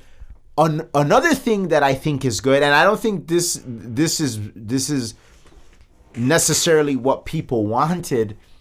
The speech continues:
but I think it's sort of like this weird, like,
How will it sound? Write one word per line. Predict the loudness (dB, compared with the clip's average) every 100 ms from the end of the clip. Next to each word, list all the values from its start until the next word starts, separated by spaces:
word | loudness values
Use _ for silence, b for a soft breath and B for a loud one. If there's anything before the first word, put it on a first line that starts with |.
| b b b
but | -8 0 2 0 -6 -20 _ _ -6
I | -2
think | -2 -2
it's | -2 0
sort | 2 2
of | 2
like | 0 -2
this | -2 -4
weird, | -2 0 2 2
like, | 0 -2 -4